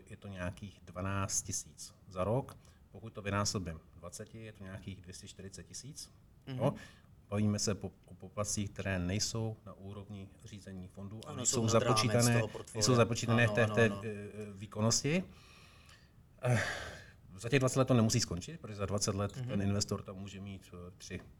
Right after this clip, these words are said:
Speaker 1: miliony, poplatek
Speaker 2: Mhm.
Speaker 1: nula celá šest je osmnáct tisíc, to znamená, pokud si tohle nevybere, nebude vybírat postupně,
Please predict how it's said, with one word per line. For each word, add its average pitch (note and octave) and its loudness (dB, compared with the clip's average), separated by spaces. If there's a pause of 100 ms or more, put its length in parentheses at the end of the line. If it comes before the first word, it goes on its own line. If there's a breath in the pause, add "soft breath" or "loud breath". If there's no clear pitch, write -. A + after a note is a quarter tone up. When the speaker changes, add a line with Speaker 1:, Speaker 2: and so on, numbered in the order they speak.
(160)
Speaker 1:
miliony, B2 0
poplatek G2+ -6
Speaker 2:
Mhm. G2 0
Speaker 1:
nula G2+ -2
celá G2+ -4
šest - -6
je - -4
osmnáct F#2+ -10
tisíc, A2+ -14
to G2 -14
znamená, F#2+ -6
pokud G2 -12
si - -20
tohle F#2+ -12
nevybere, G#2+ -12
nebude F#2+ -14
vybírat F2+ -14
postupně, A2+ -14